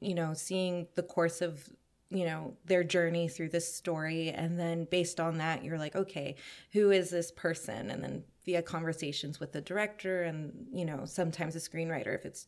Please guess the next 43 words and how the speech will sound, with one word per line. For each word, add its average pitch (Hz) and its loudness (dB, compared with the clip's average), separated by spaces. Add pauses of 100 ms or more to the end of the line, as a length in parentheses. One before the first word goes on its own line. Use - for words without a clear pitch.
(140)
two - -8
different - -6
people, 196 -2 (540)
you 180 -2
can, 170 -2 (100)
you 175 -4 (140)
develop 170 2
an 165 0
idea, 160 -2
and 156 -4
then 156 -4
you 160 -4
can 170 -4
develop 160 0
inspiration 160 -2
and 160 -4
looks 170 0
and, 160 -6 (200)
you 175 -4
know, 190 -6 (180)
for 180 2
that. 170 2 (320)
And 190 4
then 185 4
you 180 -2
work 165 2
with 170 -8
the 165 -6
production 180 0
designer 165 0
to - -8
make 160 -4
sure - -2
that 147 -4
what 170 0
you're 156 -2 (180)
going 196 6
with 165 0
is 147 -4
in 160 2
line 156 -4
with 156 -4
what 151 -2